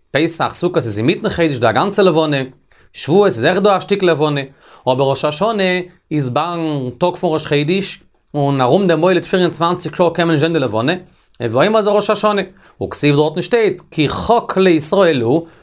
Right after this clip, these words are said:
משפט לאלוקי יעקב, און חוק מיינט צו זאגן, אז ווערט נקבע די מזונות,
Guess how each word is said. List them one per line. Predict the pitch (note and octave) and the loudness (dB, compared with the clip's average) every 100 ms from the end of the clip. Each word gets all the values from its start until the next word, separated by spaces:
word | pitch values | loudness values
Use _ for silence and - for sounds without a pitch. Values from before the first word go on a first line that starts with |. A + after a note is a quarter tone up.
| _ | _
משפט | F3 B3+ - - F#3+ F#3+ F#3 | -2 -2 -4 -2 0 0 0
לאלוקי | F3 E3+ G#3 | 0 0 0
יעקב, | G3 A3+ A3 G#3 D#3 - - E3 | 0 0 0 0 -2 -16 -6 -4
און | |
חוק | D3+ G3+ G#3+ | 0 0 0
מיינט | F#3+ G#3 | 0 0
צו | F#3 | 0
זאגן, | F3 A3 | 2 2
אז | F#3 - | 0 0
ווערט | F3 F3 | -2 0
נקבע | A3+ G3 F#3 F3+ | -2 0 2 2
די | E3+ | 0
מזונות, | F3+ E3+ G#3+ F3+ | 0 2 0 -2